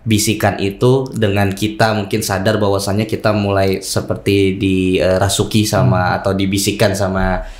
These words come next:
Speaker 1: jin itu, apa yang menjadi tindakan kita, Seth? Tetap itu baca ayat kursi. Oh, tapi kan kadang kalau bu-, kalau misalnya kita ngedadak atau apa kan jadi, eh, mulut itu sudah keluh duluan gitu.
Speaker 2: Ah, iya. Jadi sebenarnya yang harus di,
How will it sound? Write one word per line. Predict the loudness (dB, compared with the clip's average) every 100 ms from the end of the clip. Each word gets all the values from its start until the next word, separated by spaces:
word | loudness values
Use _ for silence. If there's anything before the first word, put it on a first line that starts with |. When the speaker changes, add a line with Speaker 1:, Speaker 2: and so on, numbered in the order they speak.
| -12 -4
Speaker 1:
jin | 2 2
itu, | 2 0 0 0 -8 -20 -20 -20 -20 -20 -8
apa | -4 0 2
yang | 2 0
menjadi | -2 -2 0 0 0
tindakan | 0 0 0 0 -2
kita, | -2 -2 -2
Seth? | -2 -6 -8 -18 -20 -20 -20 -20 -20 -20 -20 -20 -4
Tetap | 0 2 0
itu | 0
baca | 0 0
ayat | 0 -2
kursi. | -2 -4 -6 -14 -14
Oh, | -6 -4 -2
tapi | -2 0
kan | 2
kadang | 2 0
kalau | 0 2
bu-, | 2 2
kalau | 2 4
misalnya | 2 2 2 0
kita | 0 0 2 2
ngedadak | 2 2 2 4 4 4 2
atau | 0
apa | 0 0
kan | -2 0
jadi, | -2
eh, | -4 -6 -6 -6 -6 -2
mulut | 2 4 2
itu | -2 -2
sudah | 2 2
keluh | 4 4 4
duluan | 4 4 4 2
gitu. | -2 -4 -6 -8
Speaker 2:
Ah, | -10 -8
iya. | -4 -4 -6
Jadi | 0 2 2 0 -14 -20 -12
sebenarnya | -4 2 4 4 4
yang | 4
harus | 2 2 -2 -2
di, | 2 4